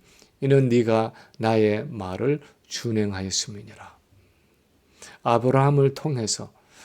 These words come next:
그리고 아브라함의 몸에서 나오는 그의 자손을 통해서 천하 만민이 복을 얻는다는 말씀도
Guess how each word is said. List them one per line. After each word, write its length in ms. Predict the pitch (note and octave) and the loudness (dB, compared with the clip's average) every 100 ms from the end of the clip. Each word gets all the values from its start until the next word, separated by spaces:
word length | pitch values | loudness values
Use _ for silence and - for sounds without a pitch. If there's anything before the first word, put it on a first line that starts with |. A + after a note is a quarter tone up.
| - | -4
그리고 340 | - D#3 D#3 D3+ | 4 6 6 6
아브라함의 560 | C#3+ D#3 D#3 E3 D#3 | 6 4 4 4 4
몸에서 480 | D3 D#3+ D#3+ C#3+ D3+ | 6 6 6 4 4
나오는 320 | C#3+ C#3 C#3 | 4 4 2
그의 260 | C#3 D#3 D3 | 4 6 6
자손을 520 | - D3+ - E3 D3 | 2 0 0 2 2
통해서 560 | C#3 C#3 A#2 - C#3+ G#2+ - - | 0 0 0 2 2 2 -16 -8
천하 400 | - - F#3+ F#3 | -2 4 6 6
만민이 720 | F3+ C3 D#3+ F#3 F#3+ F3+ F3+ C#3+ | 6 6 6 6 8 8 8 6
복을 380 | F3+ F#3 F#3+ | 0 4 6
얻는다는 500 | F#3 E3 D#3+ D3 D3 | 6 6 4 4 4
말씀도 680 | D#3+ A#2 G#2+ A2 G#2 C#3+ - | 2 2 0 -4 -4 -6 -6